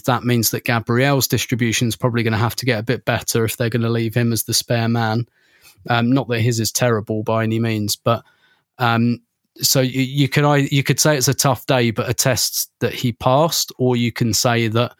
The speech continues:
Burnley were quite cognizant of his strengths and weaknesses, um, and that may, and that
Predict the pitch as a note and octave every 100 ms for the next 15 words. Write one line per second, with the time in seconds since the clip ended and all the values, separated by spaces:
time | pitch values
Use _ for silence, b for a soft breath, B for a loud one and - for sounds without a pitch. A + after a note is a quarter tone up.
0 | b b b _ _ _ _ - - -
1 | C3+ C3 B2+ B2 A#2 - - B2+ A#2+ -
2 | B2+ A#2 B2 - A2+ G#2 A2+ A2+ - B2+
3 | A#2 - A2+ A2 A#2 A#2 G#2 - A2 G#2
4 | - - b b b b b _ - A2+
5 | G#2+ G#2+ G#2 A#2 A2+ G#2+ B2 A#2+ A#2+ A#2+
6 | B2 A#2+ A#2 A2+